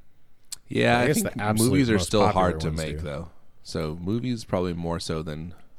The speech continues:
Speaker 1: music.
Speaker 2: Yeah, movie stars still make a lot of money. That's true. There's a lot more of them to go around now, though. Like, the
Speaker 1: That's
Speaker 2: fact that
Speaker 1: true.
Speaker 2: you have Ryan Gosling and Ryan Reynolds, come on.
Speaker 1: Two
Speaker 2: Really?
Speaker 1: Ryans?
Speaker 2: Two Ryans? <laughs>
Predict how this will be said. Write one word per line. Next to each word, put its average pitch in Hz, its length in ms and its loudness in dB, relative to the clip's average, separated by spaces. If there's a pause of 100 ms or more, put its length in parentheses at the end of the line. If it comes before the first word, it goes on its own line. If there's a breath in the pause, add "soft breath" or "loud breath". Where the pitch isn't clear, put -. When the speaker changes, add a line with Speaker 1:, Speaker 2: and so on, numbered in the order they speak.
(140)
Speaker 1:
music. 80 520 -10
Speaker 2:
Yeah, 113 260 2
movie 135 240 6
stars 90 340 -2
still - 200 -6
make 76 220 -8
a 78 40 -6
lot 71 120 -6
of 71 60 -10
money. 71 300 -12 (160)
That's 80 180 -10
true. 73 280 -12 (1900)
There's 101 140 -4
a 120 40 0
lot 117 140 0
more 101 180 0
of 90 80 -2
them 85 160 -4
to 80 60 -6
go 82 160 -4
around 73 380 -6
now, 67 200 -10
though. 69 280 -10 (800)
Like, - 120 -2
the - 60 -4
Speaker 1:
That's 170 60 -6
Speaker 2:
fact 143 180 4
that 131 60 -2
Speaker 1:
true. 117 60 2
Speaker 2:
you 113 80 4
have 101 120 0
Ryan 107 260 2
Gosling 98 500 -2
and 101 320 -2
Ryan 113 240 0
Reynolds, 113 400 -4
come 120 200 -6
on. 69 200 -10 (1080)
Speaker 1:
Two 98 100 2
Speaker 2:
Really? 127 120 8
Speaker 1:
Ryans? 113 560 6
Speaker 2:
Two - 100 -18
Ryans? 117 520 -4 (180)
<laughs> - 60 -4